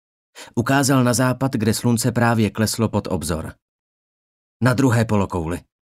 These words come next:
Spousta vulkanické činnosti. Je tam řada sopek podél celého západního oceánu.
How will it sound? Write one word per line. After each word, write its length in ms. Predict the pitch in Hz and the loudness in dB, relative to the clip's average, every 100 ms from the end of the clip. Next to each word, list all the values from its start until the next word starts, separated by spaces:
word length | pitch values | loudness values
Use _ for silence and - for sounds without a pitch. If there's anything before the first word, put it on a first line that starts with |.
| _ _ - | _ _ -20
Spousta 520 | - 143 135 - - | -4 2 2 0 -2
vulkanické 680 | 92 107 - 101 95 - 98 | 0 0 0 0 -2 -2 -4
činnosti. 560 | - 92 82 - 85 - _ _ _ - - | -2 -4 -4 -6 -8 -12 _ _ _ -20 -2
Je 100 | 120 | -2
tam 200 | 123 139 | 2 2
řada 220 | 135 139 | 2 2
sopek 400 | 135 147 139 135 | 0 0 0 -4
podél 340 | - 135 127 127 | 0 2 2 0
celého 480 | - 131 127 123 123 | 0 2 2 2 2
západního 640 | 123 120 123 117 113 113 | 2 0 0 2 2 2
oceánu. 560 | 110 - 87 80 80 | 0 0 -2 -2 -4